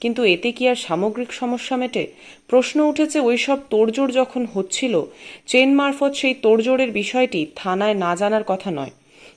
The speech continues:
তবুও এই বিকট কম্পিটিশন হয় কি করে? এই শব্দব্রহ্ম থেকে মুক্তি মিলবে কবে?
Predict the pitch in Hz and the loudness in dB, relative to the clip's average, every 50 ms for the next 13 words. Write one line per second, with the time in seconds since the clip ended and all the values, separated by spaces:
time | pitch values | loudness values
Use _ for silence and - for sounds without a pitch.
0 | _ - 262 277 262 277 311 330 330 311 226 214 220 226 - 294 294 294 - 294 | _ 2 2 2 4 4 6 6 6 6 4 2 0 4 4 4 4 4 2 2
1 | 285 277 285 285 294 294 277 - 302 294 262 - - 190 202 220 214 214 - 151 | 2 2 0 -2 -2 -4 -4 -2 -2 -2 -2 -4 -2 0 2 2 0 0 -4 -6
2 | 143 - 151 147 139 - - - - - - - - 196 202 - - 220 208 196 | -6 -6 -6 -6 -8 -10 -14 -20 -20 -20 -8 -2 0 0 0 0 2 2 2 2
3 | 190 196 240 220 233 240 240 240 240 254 254 254 247 247 247 233 208 208 208 208 | 2 2 2 2 2 0 0 0 0 0 -2 -2 -2 -2 -2 -2 -2 -4 -4 -4
4 | - 247 226 202 190 190 208 214 220 202 - 143 - - | -4 -2 -2 0 0 0 0 0 0 -2 -2 -4 -8 -10